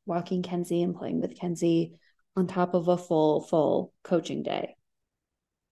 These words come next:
So I had to shift a lot and just be okay with it.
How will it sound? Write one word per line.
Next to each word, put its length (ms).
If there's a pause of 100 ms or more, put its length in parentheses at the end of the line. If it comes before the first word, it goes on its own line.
(480)
So 140
I 60
had 200
to 60
shift 400
a 60
lot 480
and 120
just 240
be 160
okay 300
with 220
it. 160